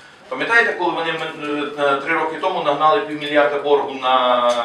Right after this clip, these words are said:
на, на, на свій, ну, на всіх, що хоча б одного звільнили з посади за те, що вони закінчили рік з мінусами? Ні. Медіаринок є частиною ринку корупції, а не частиною ринку реклами.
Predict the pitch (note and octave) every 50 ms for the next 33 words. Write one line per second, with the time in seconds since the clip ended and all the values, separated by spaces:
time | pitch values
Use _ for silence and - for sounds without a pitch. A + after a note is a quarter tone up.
0 | A#2 B2 C3 B2+ B2+ B2+ B2 B2 B2 B2 B2+ B2+ C3 B2+ B2+ B2+ - - C3+ C#3
1 | C#3 - - - C#3+ C#3+ C3+ B2 B2 A2 A2 A#2 A#2+ - - - - - - -
2 | - - - - - - - - - - - - - - - - E3+ E3+ F3 E3+
3 | - G3 F#3+ F3+ F3 E3+ F3+ F#3+ F#3 F3 E3+ E3+ - E3 D#3+ F3 F#3 F#3 F3 E3
4 | - - E3 - G#3+ A#3 A#3 G3+ - D3 C#3+ C#3 C#3 C3+ - C3+ C3 B2+ B2+ B2+
5 | B2+ B2+ B2 A#2 A2+ - - - - - - - - A#2+ A#2 A2 - - A2+ A2
6 | G#2 G2+ - - G2+ G2+ G#2+ C#3 - - - - - - - - - - - -
7 | - - - - - - - - - B2+ - G3 - - F3 E3+ E3 - - -
8 | - - - - - D#3+ D#3+ D3+ D#3 D3+ D3 - G#3 G#3+ A3 A3 G#3+ G3 C#3 C#3
9 | - F3 - - - - - - - G#3 G#3+ - - - D3 D3 C3+ - C#3+ D3
10 | - - - - - E3+ E3 D#3 D3+ C#3+ C#3 C#3+ D#3 D3+ C#3+ C#3+ C#3 C#3 C#3 C3+
11 | C#3 C#3+ D3 -